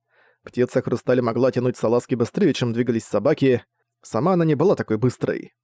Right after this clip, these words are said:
Я помню, как она отстала от остальной девятки во время боя, в которой мы её захватили. И всё же они могут ещё какое-то время позаботиться о себе сами,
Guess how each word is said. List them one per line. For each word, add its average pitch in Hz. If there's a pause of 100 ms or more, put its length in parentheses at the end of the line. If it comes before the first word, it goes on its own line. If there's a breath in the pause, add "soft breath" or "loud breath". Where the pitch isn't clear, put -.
(160)
Я -
помню, 147
как 135
она 123
отстала 127
от 156
остальной 127
девятки 117
во 120
время 113
боя, 131 (280)
в -
которой 123
мы 113
её 147
захватили. 120 (600)
И -
всё 233
же 151
они 135
могут 147
ещё 156
какое-то 127
время 160
позаботиться 127
о -
себе 123
сами, 135